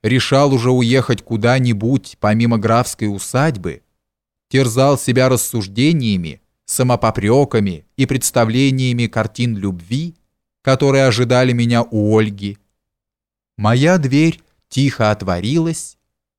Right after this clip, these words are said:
сзади меня послышались лёгкие шаги, и скоро шею мою обвивали две маленькие, хорошенькие руки.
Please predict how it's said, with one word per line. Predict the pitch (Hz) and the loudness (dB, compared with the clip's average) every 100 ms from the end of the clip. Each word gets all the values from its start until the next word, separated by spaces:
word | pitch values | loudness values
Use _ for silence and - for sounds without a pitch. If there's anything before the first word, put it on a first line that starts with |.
| _ _ | _ _
сзади | 104 98 120 143 131 | -10 -2 2 2 2
меня | 131 135 | 2 2
послышались | 131 123 - 123 131 127 123 120 - - | 0 0 -2 -2 0 0 0 -2 -6 -6
лёгкие | 98 120 127 - 110 | 0 0 0 -4 -4
шаги, | - 90 92 92 135 156 _ _ _ _ _ _ _ _ _ _ _ | -4 -6 -8 -6 -6 -8 _ _ _ _ _ _ _ _ _ _ _
и | 123 | -2
скоро | 123 - 156 180 170 | -2 0 2 4 2
шею | - 143 147 143 | 2 2 4 2
мою | 131 120 120 | 2 2 4
обвивали | 120 110 95 98 95 127 131 131 123 _ | 4 2 -2 -2 0 2 2 -2 -4 _
две | 98 95 113 | -8 0 2
маленькие, | 95 104 143 143 135 117 123 123 117 - | 4 2 2 0 -4 -4 -2 -2 -2 -10
хорошенькие | - 104 104 143 - 135 120 123 120 | -6 0 2 2 0 -6 -2 0 2
руки. | 120 - 104 85 | 0 -6 -10 -10